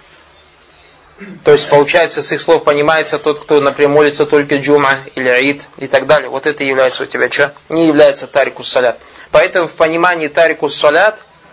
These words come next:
у нас есть, баракаллаху фикум, среди ахли сунна валь джама, среди мукаффирин, тот, кто её обвиняет, тарику салят в куфре, среди них же самих есть разногласия в понимании слова тарику салят, в понимании слова тарику салят.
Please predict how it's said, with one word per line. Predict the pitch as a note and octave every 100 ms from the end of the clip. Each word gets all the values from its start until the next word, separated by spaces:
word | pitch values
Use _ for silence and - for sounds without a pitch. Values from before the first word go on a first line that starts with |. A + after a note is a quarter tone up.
| - -
у | C#3+
нас | C#3+ D#3
есть, | D3+ C3+
баракаллаху | C#3 C3+ C3+ C#3
фикум, | C#3+ C#3+ C#3+
среди | C#3 C#3+ C#3+
ахли | C#3 C#3
сунна | - D3+ C#3
валь | C3+
джама, | C3 C3+ D#3 D#3+ - _ _ _ _ _ _ _
среди | - - D3 C#3
мукаффирин, | C#3+ D#3 D3 D#3 D3 D3+
тот, | D3 C3
кто | - C3+
её | B2+
обвиняет, | B2+ C3+ C#3 D#3 C3+ -
тарику | C#3+ C3+ C3+
салят | C#3 C3
в |
куфре, | F3 E3+ E3 - - -
среди | - F#3+ F3
них | F#3
же | E3 D3+
самих | D#3 D#3+ D#3+
есть | C#3+ C3+
разногласия | C3 C3 D3 C#3+ C3+
в |
понимании | - B2+ C3+ C#3 C3
слова | - D3 D3+ D#3+ - _ _ _ _ _ _
тарику | C#3 C3 B2+ A#2+
салят, | - B2+ A#2
в | A2+
понимании | C3 C3 C3 B2+
слова | - D3
тарику | C#3 B2+ -
салят. | A2+ A#2+ A2+